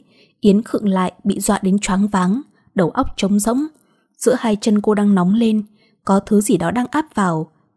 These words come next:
Trên trán Thịnh nổi gân xanh, dáng vẻ mê hoặc này của cô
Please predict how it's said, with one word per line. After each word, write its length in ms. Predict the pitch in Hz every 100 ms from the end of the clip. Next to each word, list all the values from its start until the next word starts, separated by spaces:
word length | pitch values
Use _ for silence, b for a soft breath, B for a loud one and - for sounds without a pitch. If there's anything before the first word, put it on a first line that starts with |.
| -
Trên 240 | 226 214
trán 240 | 208 180 208
Thịnh 160 | 277 -
nổi 260 | 202 156
gân 180 | 180 220
xanh, 320 | 208 226 220 214 _ _ -
dáng 300 | - 190 233
vẻ 180 | 240 170
mê 200 | 226 233
hoặc 220 | 202 -
này 140 | 180 156
của 180 | 165
cô 360 | 156 - 226